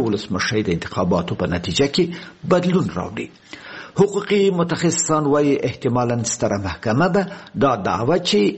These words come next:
ځینې ډیموکراتان یې سیاسي تاکتیک بولي، ژر رد کړي. خو د جمهوري پال ګوند له ملاتړه داسې ښکاري چې ټرمپ له دې سره سره چې د جنورۍ په شلمه واک له لاسه ورکوي،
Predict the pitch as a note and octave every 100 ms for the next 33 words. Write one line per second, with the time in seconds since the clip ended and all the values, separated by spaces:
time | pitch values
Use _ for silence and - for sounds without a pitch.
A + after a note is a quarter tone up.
0 | - - D3 A3 F3+ A#2 G2+ G#2+ G2 -
1 | G#2 F#2+ D#2 - D#3 D#3 A3+ A3 A#2+ -
2 | A#2 G#2+ G#2+ F2+ - A2 B2+ A#2 C#3 C#3
3 | - - E2+ - - - - - - -
4 | F#3+ G3 G3 E3 F#3+ F3+ F3+ F3+ E3+ E3
5 | D#3 D#3 C3 A#2+ A2 C#3 C3 A2+ - B2+
6 | - E3 F3+ F3 G3 - - - - G3+
7 | F#3+ G3 E3 D#3 C#3+ - D#3 G#3 - B2+
8 | G2 - A2 - - B2+ F#3 F3+ F#3+ F#3
9 | F#3+ F#3+ F#3 D#3+ D#3+ D#3+ D#3 C3+ C3 B2+
10 | G#2 F#2 - F#3 G3 F#3+ G3+ G3